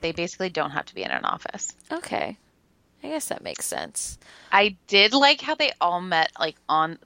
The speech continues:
Speaker 1: what, did they just meet on a random street to take the party bus up there?
Speaker 2: I have no idea. I was very confused by that.
Speaker 1: I mean, the party bus looked amazing, and I thought it was hilarious that both Workus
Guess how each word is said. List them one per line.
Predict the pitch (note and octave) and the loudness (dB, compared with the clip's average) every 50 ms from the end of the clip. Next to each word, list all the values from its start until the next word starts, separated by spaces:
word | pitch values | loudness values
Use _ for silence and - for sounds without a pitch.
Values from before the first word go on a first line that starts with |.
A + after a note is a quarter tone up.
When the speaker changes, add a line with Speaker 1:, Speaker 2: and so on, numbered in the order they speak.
| - _ | -16 _
Speaker 1:
what, | - F3 F#3+ A3+ B3 C#4+ | -12 -10 -8 -4 -2 -2
did | D#4+ F#4 F4+ | -2 4 4
they | F#4+ F4+ | 4 4
just | C4 C#4+ C#4 - | 4 2 -2 -2
meet | A3 G3+ A3 A#3 | 2 2 4 6
on | A#3+ B3 A#3 | 6 4 4
a | G3 E3 | 2 0
random | D#3+ D#3+ D#3+ E3 E3+ F#3 F#3 F#3 | 0 0 0 2 0 -2 -6 -8
street | - - - - E3 D#3 D#3 F3+ G3 - | -10 -10 -10 -8 -6 -4 -2 -2 -4 -4
to | - - | -6 -8
take | F#3+ - F3+ E3 D3 - - _ | -4 0 0 0 0 -2 -4 _
the | - E3 | -6 -6
party | - - D#3 C#3+ D3 E3+ | 0 0 0 0 0 0
bus | F3 F#3 G3 - - | 2 2 2 4 2
up | A3 A3 _ | 0 0 _
there? | - B3+ C4 C#4 D4 D4 D4 _ - - - - - - - - - - _ _ _ _ _ _ _ - | 2 4 4 4 2 0 -6 _ -20 -20 -20 -16 -16 -14 -14 -16 -18 -20 _ _ _ _ _ _ _ -2
Speaker 2:
I | F4+ F#4 G#4+ B4 D5+ F5 | -2 0 2 4 4 4
have | - - | 4 4
no | D#4+ C#4+ C4 C4+ C4+ C4 | 0 4 6 6 8 8
idea. | B3 A#3 A3+ G3 A3 G#3 F#3+ | 8 6 6 6 6 8 8
I | F3+ | 8
was | F#3+ G3+ G3+ | 6 4 4
very | A#3+ C4 D4 E4 | 4 4 4 4
confused | - D#4+ C#4+ B3 - G3 F#3+ F#3 E3+ - | 0 -6 -8 -8 -6 -4 -4 -4 -4 -4
by | - G2+ F2+ F2 | -2 -2 -2 -2
that. | - - - - - - - - - - _ _ _ _ _ _ _ _ _ _ _ - - _ _ | -4 -6 -8 -8 -8 -12 -14 -20 -20 -20 _ _ _ _ _ _ _ _ _ _ _ -20 -20 _ _
Speaker 1:
I | - F#3+ | 2 2
mean, | F3 F#3+ G3 F#3 | 4 2 0 -2
the | - | -2
party | - - - E3 E3 F#3+ | -2 0 0 2 2 4
bus | G3+ B3 D4+ D4 - - - | 4 4 4 4 0 -6 -6
looked | F3+ F#3 - - - | -6 -4 -4 -4 -4
amazing, | - E3 E3+ D#3 D3 C#3 C#3 - E3 F3+ F#3+ - | -4 -2 -2 0 0 0 0 0 -2 0 0 2
and | - D#3+ D#3+ D#3 - - | 2 2 0 0 -2 -2
I | E3+ E3 E3 | -2 -2 0
thought | - E3 E3+ | 0 0 2
it | E3 | 2
was | D#3 D#3+ - | 0 -4 -8
hilarious | - - - E3+ D3+ D#3 D3 C#3 C#3+ D3 D3 D3+ D#3+ E3+ F#3+ F#3+ - | -10 -10 -8 -6 -4 -2 0 0 0 2 2 2 2 2 2 0 -4
that | - - F3+ E3 D3+ C3+ - - - - - - - _ _ _ D#3+ D3+ - | -2 0 2 4 4 2 0 -4 -12 -20 -20 -20 -20 _ _ _ -20 -2 4
both | G3 F#3+ F#3 G#3+ C4 E4+ G#4+ A4 - - - - - _ _ _ _ _ _ _ - | 6 6 8 6 6 6 4 2 0 -6 -16 -16 -18 _ _ _ _ _ _ _ -8
Workus | F#3 G3 A#3 A#3+ A#3+ A#3+ - B3+ G3 E3 D#3 E3 - - - - - | 2 8 8 8 8 8 6 4 6 6 4 4 0 -8 -20 -20 -20